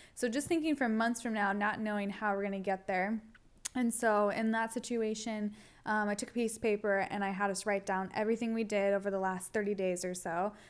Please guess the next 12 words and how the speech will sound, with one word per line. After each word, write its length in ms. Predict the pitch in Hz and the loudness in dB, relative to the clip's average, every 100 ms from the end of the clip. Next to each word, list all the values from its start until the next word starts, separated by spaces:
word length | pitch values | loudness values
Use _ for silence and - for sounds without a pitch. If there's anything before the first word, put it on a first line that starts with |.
| - | -4
um, 220 | 214 208 - | 0 2 6
all 140 | 233 | 6
the 80 | 240 | 6
networking 500 | 226 214 220 226 214 | 4 2 0 -2 -2
we 140 | 214 | -4
did, 460 | 214 208 202 202 202 | 0 2 4 4 2
all 160 | 196 190 | -2 -2
the 80 | |
marketing 480 | 202 262 277 262 247 | 2 2 2 0 0
that 120 | 240 | 0
we 140 | 233 233 | 0 0
did, 480 | 226 220 214 214 | 0 0 2 0